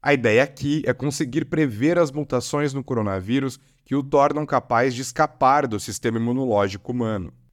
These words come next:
Basicamente, a empresa criou um modelo de linguagem para dados genômicos,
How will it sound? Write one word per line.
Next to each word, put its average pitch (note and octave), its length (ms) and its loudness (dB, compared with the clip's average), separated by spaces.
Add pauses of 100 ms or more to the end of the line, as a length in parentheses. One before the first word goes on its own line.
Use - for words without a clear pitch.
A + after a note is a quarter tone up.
(100)
Basicamente, D#3+ 920 0
a C3+ 140 -2
empresa D3 600 0
criou D3 340 0
um - 20 -2
modelo D#3 560 0
de D3 120 -4
linguagem D3+ 760 2
para C3 180 -2
dados C3+ 440 0
genômicos, B2 920 -2